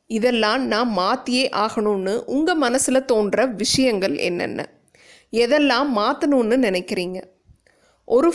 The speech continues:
flow of energy state எந்த வேலையை செய்யும்போது வருது? லாஸ்ட் டைம் எப்ப energized and happy-ஆ ஃபீல் பண்ணீங்க?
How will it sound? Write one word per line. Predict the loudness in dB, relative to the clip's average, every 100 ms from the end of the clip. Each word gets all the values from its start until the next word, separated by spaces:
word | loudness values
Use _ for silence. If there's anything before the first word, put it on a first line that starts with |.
| 2
flow | 2 4 4
of | 4
energy | 2 0 0 0
state | 0 2 0 0
எந்த | -4 -2 2 2
வேலையை | 2 2 2 2 2
செய்யும்போது | 0 0 0 0 0 0
வருது? | 0 0 -2 -6 -14 _ _ _ _ _ _
லாஸ்ட் | -2 0 0 0
டைம் | -2 -2 -2
எப்ப | -2 -2 -2 -2
energized | 0 -2 -2 2 2 2 0
and | -2
happy-ஆ | 0 -2 -2 -2 0 0 -2
ஃபீல் | -4 -2
பண்ணீங்க? | -2 -2 -4 -6